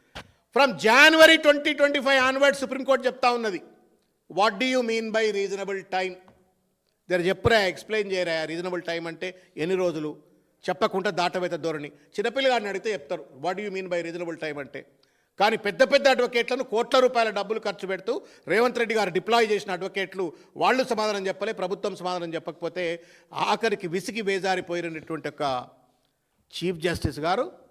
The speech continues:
వన్ వీక్ లోపు కనుక మీరు చేయకపోయినట్టయితే గూబ గుయ్యి అనిపించినట్టు మాట్లాడినారు. వారం రోజులు కనుక మీరు డిసైడ్ చేయకపోయినట్టయితే "I will treat this as a contempt of court."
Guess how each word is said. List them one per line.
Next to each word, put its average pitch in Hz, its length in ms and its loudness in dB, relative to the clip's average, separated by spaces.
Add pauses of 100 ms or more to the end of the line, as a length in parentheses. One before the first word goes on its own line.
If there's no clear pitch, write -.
(1600)
వన్ 220 400 4
వీక్ 294 240 4
లోపు 262 220 10
కనుక 247 240 4
మీరు 240 360 4
చేయకపోయినట్టయితే 220 1120 0 (300)
గూబ 240 320 2
గుయ్యి 208 500 0
అనిపించినట్టు 202 400 -4
మాట్లాడినారు. 147 560 -8 (580)
వారం 254 540 10
రోజులు 254 380 10
కనుక 226 280 4
మీరు 214 240 4
డిసైడ్ 190 380 0
చేయకపోయినట్టయితే 185 1000 -4 (880)
"I 220 60 6
will 247 200 2 (100)
treat 220 200 -2 (120)
this 208 180 0
as 196 80 -4
a 214 100 -2
contempt 190 340 2
of 214 120 2 (120)
court." 302 220 12